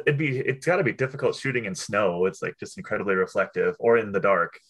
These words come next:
It's either in the snow or in the dark. So, like, like, the way they pulled this off to make this movie, like,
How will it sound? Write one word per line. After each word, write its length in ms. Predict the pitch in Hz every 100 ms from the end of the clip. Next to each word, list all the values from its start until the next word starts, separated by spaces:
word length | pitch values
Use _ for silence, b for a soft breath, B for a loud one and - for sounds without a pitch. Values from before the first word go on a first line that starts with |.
| -
It's 120 | -
either 180 | 117 113
in 80 | 104
the 60 |
snow 240 | - 110 107
or 100 | 101
in 60 |
the 60 | 95
dark. 400 | 98 90 85 -
So, 120 | 98
like, 300 | 90 85 - _ _ _ _ _ _ _ _ -
like, 220 | 98 -
the 80 | 113
way 200 | 110 113
they 140 | 113
pulled 280 | 95 113 110
this 160 | 110 -
off 280 | 82 95 -
to 80 | 92
make 220 | 92 -
this 280 | 101 - 98
movie, 220 | 92 101
like, 180 | 87